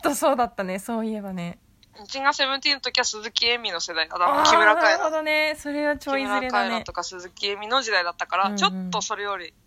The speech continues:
Speaker 2: 上だな、多分。
Speaker 1: そうそうそう。で、アールは多分ちょっ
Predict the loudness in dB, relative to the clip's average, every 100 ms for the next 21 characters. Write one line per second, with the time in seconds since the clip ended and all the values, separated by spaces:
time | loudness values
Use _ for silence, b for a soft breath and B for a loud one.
0 | _ _ -14 -10 -2 -2 -2 -10 -14 -16
1 | -16 -16 -20 _ _ _ _ -20 -20 _
2 | _ B B B B -10 -8 -6 -6 -6
3 | -2 0 2 0 -2 -4 -6 -4 -6